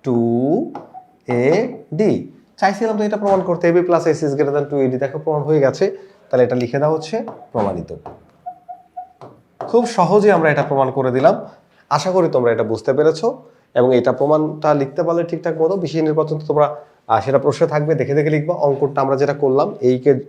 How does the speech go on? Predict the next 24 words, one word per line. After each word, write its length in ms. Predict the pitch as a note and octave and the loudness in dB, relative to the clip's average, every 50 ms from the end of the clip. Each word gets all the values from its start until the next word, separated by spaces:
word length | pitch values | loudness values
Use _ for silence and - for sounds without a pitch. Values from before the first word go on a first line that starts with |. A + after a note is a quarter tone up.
| - C3 | -4 -2
এ 20 | B2+ B2+ | 0 0
ডি 60 | B2+ - | 0 0
কে 60 | D#3 C3+ | 0 0
যোগ 100 | C#3+ C#3+ - | 0 0 0
করে 100 | - G3+ G3 | 0 0 0
এই 40 | E3 D3 | 0 0
পর্যন্ত 220 | C3+ B2+ B2 A#2+ A#2 A2+ | -2 -2 0 -2 -2 -2
বর্ধিত 220 | A#2 G#2+ G#2+ - D#3 D3 | -2 -4 -2 -4 -4 -2
করে 120 | E3 F3 G3+ - - - - - _ _ _ _ _ - | 0 0 -2 -2 -4 -10 -18 -20 _ _ _ _ _ 2
নিলাম, 240 | C3 C#3 F#3 A#3 C#4 - - - - - _ _ | 4 6 6 6 4 0 -6 -14 -18 -20 _ _
তারপরে 220 | F3 D#3+ - D3 B2+ | 4 6 6 6 4
আমরা 100 | A#2+ A#2+ A#2+ | 6 4 4
এটাকে 200 | A#2+ B2 C3+ F#3 F#3+ - | 2 2 -2 -2 -2 0
প্রমাণ 200 | C#3+ A2 G2+ F#2+ F#2 A2 | 0 0 0 0 -2 -2
করলাম। 240 | F#2+ F#2 F2+ F2 F2+ - - - _ _ _ - D3 | 0 0 0 -2 -2 -8 -16 -20 _ _ _ -4 -4
আশা 120 | D3+ - F3 | -2 -2 -2
করি 120 | F3 F3 F3 F3 | 0 0 0 2
তোমরা 140 | F3 D#3+ D#3 D3 C#3+ | 2 2 2 2 2
এই 40 | C#3+ - | 2 2
প্রমাণটা 320 | C#3+ C#3+ D3+ D3+ D3+ D#3 C3 B2+ | 0 0 -2 -2 -4 -6 -6 -6
বুঝতে 220 | C#3+ C3 - - F3+ | -8 -6 -4 -2 -2
পেরেছো। 260 | F#3 F#3+ G3 F#3+ D3 A3 G3 | 0 0 -2 0 0 -2 0
এটা 100 | E3+ E3 D3 | 2 2 0
আমাদের 200 | C#3 C3 C3 C#3 | 2 2 2 0